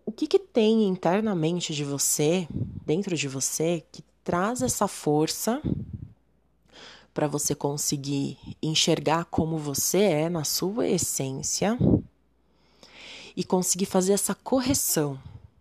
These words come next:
né? Porque não é "eu não gosto de mim", não é "eu não gosto daquilo que eu estou vendo", mas o que que eu mais gosto em mim? O que que eu posso exaltar?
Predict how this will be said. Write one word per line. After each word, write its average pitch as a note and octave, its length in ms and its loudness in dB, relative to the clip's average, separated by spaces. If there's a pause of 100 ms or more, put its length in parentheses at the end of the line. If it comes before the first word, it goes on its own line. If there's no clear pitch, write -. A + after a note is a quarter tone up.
(680)
né? G3+ 320 -8
Porque - 420 -4 (280)
não G3 280 0
é A#3+ 280 0 (140)
"eu F#3+ 200 2
não F#3+ 320 2
gosto D#3 640 2
de C#3+ 160 -6
mim", D3 460 -4
não D#3+ 260 -4
é G3+ 220 0
"eu G#3 140 0
não F#3 260 0
gosto D#3+ 720 2 (160)
daquilo D#3 320 -8
que - 100 -6
eu D3+ 40 -2
estou D#3 260 -2
vendo", D3 380 -4
mas D#3 400 -2 (360)
o - 120 -6 (100)
que - 160 -2
que - 160 0
eu A#3+ 80 6
mais A3 320 2
gosto F#3+ 540 0
em D#3 100 -4
mim? C3 280 -6 (800)
O - 20 -20
que A3 120 -12
que - 100 -2
eu C4 60 2
posso A#3 340 0
exaltar? G#3+ 800 0